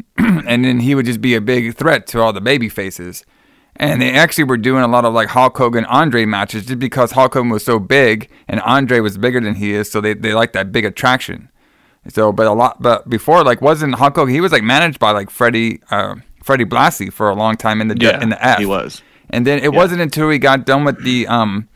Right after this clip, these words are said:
Speaker 1: the Rocky movie, and then he was on A W A T V, where he really started to, to gain momentum and gain notoriety, has the Hulk Hogan,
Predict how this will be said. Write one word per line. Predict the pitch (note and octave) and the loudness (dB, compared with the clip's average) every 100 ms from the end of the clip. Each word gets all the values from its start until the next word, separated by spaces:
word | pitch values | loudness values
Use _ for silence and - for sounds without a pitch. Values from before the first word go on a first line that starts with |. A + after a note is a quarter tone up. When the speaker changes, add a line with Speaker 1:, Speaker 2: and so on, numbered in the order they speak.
| - _ - | -20 _ -4
Speaker 1:
the | |
Rocky | G#2+ C3 E3 C3 | 2 2 2 0
movie, | A#2 G#2+ A2+ A2+ - - | 0 0 0 0 -2 -4
and | G#2+ | -2
then | A2+ | 0
he | A#2 A#2 | 0 0
was | A#2+ A#2 | -2 -2
on | G#2+ | -2
A | A#2 C3+ | 0 2
W | A#2+ A2+ A2+ | 0 2 2
A | C#3+ | 2
T | D#3 C3 A2 | 2 -2 0
V, | A2 A2 A#2 _ - | 0 -2 -4 _ -6
where | A2 | -2
he | A#2 B2+ | 0 0
really | B2+ C3+ | 0 0
started | - A#2+ G#2+ | 2 0 0
to, | G#2+ G#2+ | -2 -4
to | - A#2 | -4 -2
gain | A2+ B2+ B2+ A#2 A#2 _ _ - | 0 2 2 0 -4 _ _ -2
momentum | A#2 A#2+ D3+ - B2+ A2+ | 0 0 -2 0 -2 0
and | A2 | 0
gain | A#2+ A#2+ A2+ D2+ | 0 0 0 0
notoriety, | A#2+ A2+ A#2 C#3 A2+ | 0 2 2 2 0
has | G#2 A2+ | -2 -2
the | - | -4
Hulk | F#2+ B2+ - | 0 0 0
Hogan, | B2+ A2+ A2+ G#2 | -2 -2 -2 -4